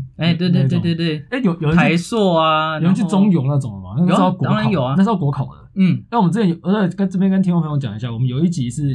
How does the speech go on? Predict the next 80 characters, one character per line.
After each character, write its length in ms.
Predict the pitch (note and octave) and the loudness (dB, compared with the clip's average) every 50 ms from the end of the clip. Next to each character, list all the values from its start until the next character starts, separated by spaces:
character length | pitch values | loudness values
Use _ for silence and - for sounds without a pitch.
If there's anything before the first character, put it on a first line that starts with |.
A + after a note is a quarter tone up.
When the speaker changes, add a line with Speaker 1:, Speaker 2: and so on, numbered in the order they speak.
| - - | -4 -4
Speaker 2:
有 80 | B2+ | -6
讲 160 | C3 B2+ A2 | -6 -4 -4
到 200 | A#2 C3 C3 B2+ | -6 -4 -6 -6
中 260 | C3 - C#3 C3 C3+ C3 | -6 -4 -2 0 0 0
油， 240 | A2+ F#2 F2 F2 - | -2 -4 -8 -10 -6
就 80 | C3+ | -4
是 120 | C3 C3+ C#3 | -4 -2 -2
一 20 | |
些 140 | C3 C3+ C3 | -2 -4 -4
国 200 | C3 C3 A#2 A2+ | -4 -6 -8 -8
营 80 | A2+ A#2 | -8 -10
企 220 | - - A#2 A2 | -10 -10 -10 -10
业， 80 | G2 E2+ | -10 -10
有 160 | A2+ A2 A2+ | -12 -10 -6
兴 160 | - C#3+ C3+ | -4 -4 -4
趣 80 | C3 C#3+ | -2 -4
的 100 | B2 A2+ | -4 -4
话， 200 | B2 B2+ A#2+ - - _ _ _ - | -6 -8 -8 -12 -16 _ _ _ -8
也 80 | - | -4
可 80 | C3 F3 | 0 2
以 60 | F3 | 2
回 160 | C#3 C3+ C3+ | 4 2 2
溯 120 | C3 D#3 C#3+ | 0 0 0
到 160 | C3+ C#3 C3 | 0 0 0
之 160 | C3 C3+ C3+ | -2 -2 -4
前 160 | B2+ - G2+ | -6 -6 -8
的 60 | F#2+ F#2+ | -10 -12
集 240 | - - - - | -14 -16 -20 -20
数。 160 | - - - G2 - - - | -20 -20 -20 -20 -18 -6 -2
Speaker 1:
嗯。 160 | F#3 E3 C#3 C3 - _ _ _ | 0 0 0 -2 -6 _ _ _
Speaker 2:
所 80 | - C#4 | -6 -6
以 60 | A3 - | -6 -4
在 100 | - B3+ | -4 -6
中 300 | B3+ - - A#3+ C4+ C4+ | -4 -4 -4 -4 -2 0
油 180 | G3 C#3+ C3 C#3 | 0 0 2 2
是 80 | F3+ | 0
不 60 | F#3 E3+ | 0 0
是 120 | F#3 G3 | 0 0
应 80 | F#3+ F3+ | 0 0
该 140 | F3+ E3+ | 0 0
也 80 | D3+ C#3+ | -2 -2
有， 240 | D3 B2+ G#2 - - - - _ _ _ | -2 -4 -6 -8 -14 -20 -20 _ _ _
我 120 | - C#3 C3+ | -4 -4 -2
猜 160 | C3 G3 A3+ | 0 0 0
应 80 | A3+ A3+ | 0 0
该 100 | A#3 G#3 | 0 2
有 160 | G3 D3 C3 | 2 2 0
化 240 | C3 - F3 D#3 C#3+ | 0 0 0 0 0
工 220 | C#3 C#3+ C#3+ C#3 | 0 0 -2 -2
专 120 | D3 D3 | 0 -2
门 140 | D3 C3+ G#2 | -2 -2 -2
的 100 | G2+ A2 | -4 -8
考 240 | - - - F#3 G3 | -12 -14 -14 -14 -12
科 180 | - - A2+ G2 | -10 -10 -10 -8
啊， 60 | G#2 | -4
感 140 | C#3+ C#3 C3 | -2 -2 0
觉 80 | D#3 | 0
他 100 | C#3+ F#3+ | 2 2
们 240 | F#3+ - - B3+ A3 | 4 4 2 2 0
Speaker 1:
有， 0 | |
有， 200 | F3+ E3 E3 E3+ | -2 -4 -4 -4
有。 180 | D3+ C3+ C3+ - | -4 -4 -4 -4
Speaker 2:
也 120 | C#3+ D3 | -2 0
是 80 | D3 G3+ | 2 2
蛮 180 | F3+ D#3 D3+ C#3+ | 2 2 0 -2
相 220 | D3+ C#3+ C#3+ C#3+ | -2 -2 0 0
关 200 | C3+ B2 A#2+ A#2+ | -2 -2 -4 -4
的。 60 | A#2 | -2
Speaker 1:
对， 260 | B2 E3 C3 B2 C3 - - - - - - - - | -2 -2 -2 -2 -6 -10 -14 -20 -20 -20 -20 -10 -6
他 240 | - C4+ C#4+ C#4+ C#4 - - _ - G3+ | -2 -2 0 -2 -2 -6 -10 _ -10 -8
就 100 | C4 B3 | -6 -6
是 300 | A#3 C4 B3 A#3 G#3 - | -4 -4 -4 -4 -6 -8
经 180 | - - A#3 A#3 | -8 -6 -6 -4
济 100 | A#3+ A#3+ | -4 -4
特 160 | G#3 A#3+ F3 | -4 -4 -4
考 180 | - - C3 - | -4 -6 -8 -8
吧， 140 | - B2 B2 | -8 -8 -8
我 100 | B2+ C3+ | -8 -8
记 200 | - - E3 C#3 | -6 -6 -6 -6
得。 260 | C#3 - - - | -6 -8 -12 -14